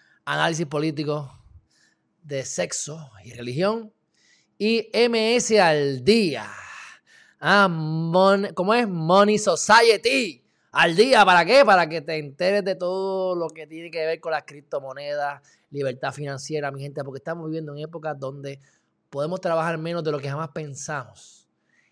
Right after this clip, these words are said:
y ganar más de lo que jamás imaginamos. En la noche de hoy tenemos al licenciado Carlos Chévere nuevamente con nosotros, eso es, y vamos a estar hablando nada más y nada menos que del estado de Illinois.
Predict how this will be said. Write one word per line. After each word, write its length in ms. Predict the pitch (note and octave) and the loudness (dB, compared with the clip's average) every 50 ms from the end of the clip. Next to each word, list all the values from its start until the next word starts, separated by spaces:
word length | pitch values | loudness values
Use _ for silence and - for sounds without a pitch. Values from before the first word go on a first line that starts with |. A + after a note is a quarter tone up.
| _ _ - | _ _ -16
y 80 | C#3+ | -12
ganar 260 | C#3 C3 B2+ C3 C3+ C3+ | -12 -8 -8 -8 -8 -6
más 220 | C#3 D3 D3 C#3 | -6 -6 -6 -6
de 80 | C#3 B2+ | -8 -10
lo 100 | B2 A2+ | -10 -12
que 100 | A2+ A2+ | -12 -14
jamás 460 | A2+ A#2 B2+ C3+ C#3 - - - _ _ _ _ _ _ _ | -14 -10 -10 -10 -10 -10 -12 -16 _ _ _ _ _ _ _
imaginamos. 760 | - C3+ A#2+ B2+ C3+ C3+ B2+ A#2 G#2+ G2 F#2 - - - - _ _ _ _ _ - | -14 -12 -10 -8 -8 -8 -10 -10 -12 -14 -18 -20 -20 -20 -20 _ _ _ _ _ -8
En 80 | C#3+ | -6
la 80 | D#3 F3+ | -2 0
noche 240 | G#3+ A3 G3+ A#3+ A3+ | 0 2 2 4 6
de 100 | G#3+ G#3+ | 8 8
hoy 140 | A3 A3+ | 6 6
tenemos 360 | G#3+ G#3 G3 G3+ G#3+ A3 G#3+ G3+ | 4 2 0 2 0 0 2 0
al 100 | F#3+ F#3 | 0 0
licenciado 500 | E3 E3+ E3 C3+ C#3+ F#3 F#3+ G3+ F#3+ F#3+ | -2 -4 -6 -2 0 4 4 4 4 4
Carlos 260 | F#3+ G3 G3+ F#3+ - | 2 2 0 0 0
Chévere 300 | - G3+ G#3 G#3 G3 F3+ | 0 0 0 2 0 0
nuevamente 680 | F#3+ G#3 G3+ F3+ E3+ G3 B3 C#4+ C#4 A#3 F#3 A3 F#3 | 0 0 0 0 2 2 0 0 -2 -2 0 0 0
con 140 | D#3+ E3+ F3+ | 2 2 -2
nosotros, 580 | F3 D#3+ C#3 - G3+ B3 A#3 G#3 F#3 E3+ D#3 - | -2 -4 -2 0 2 2 2 0 -4 -6 -8 -6
eso 300 | - G#3 F3+ D#3 D#3 A3 | 0 2 2 4 6 6
es, 180 | C4 B3 G#3+ | 6 6 6
y 60 | G3+ G3+ | 4 4
vamos 160 | G3 G#3+ B3 | 2 2 0
a 40 | B3 | -2
estar 160 | - B3 A#3 | 0 2 4
hablando 440 | G#3+ F#3 F#3 G3 G3+ G3 F#3+ E3+ E3 | 4 4 6 4 4 2 2 -4 -2
nada 220 | F3 G3 F#3+ F3+ | 0 2 2 2
más 160 | F#3+ G3 G3 | 0 -2 -2
y 100 | F3+ D#3 | -4 -8
nada 300 | D#3 F3 F3+ E3+ D3 C#3+ | -6 -2 -2 0 0 -2
menos 640 | D3+ E3 E3+ D3+ A#2+ G2+ - - - - - _ _ _ _ _ _ _ _ _ _ _ _ _ _ _ _ _ _ _ _ _ _ _ _ _ _ | -2 -4 -4 -6 -8 -12 -18 -20 -20 -20 -20 _ _ _ _ _ _ _ _ _ _ _ _ _ _ _ _ _ _ _ _ _ _ _ _ _ _
que 340 | - A3 A#3 B3+ C4 A#3+ G#3 - - - _ _ _ _ _ | 4 6 8 8 6 4 0 -6 -14 -20 _ _ _ _ _
del 140 | - D3+ D3+ | -6 -4 -4
estado 400 | C#3+ - - G3+ G3 G3+ G#3+ G#3 | -4 -2 0 4 6 6 8 8
de 60 | G#3 | 6
Illinois. 600 | G3 F3+ E3+ D#3 F3 F#3+ G3+ G3+ G#3 G#3 - _ | 4 4 2 2 2 2 2 0 -2 -6 -12 _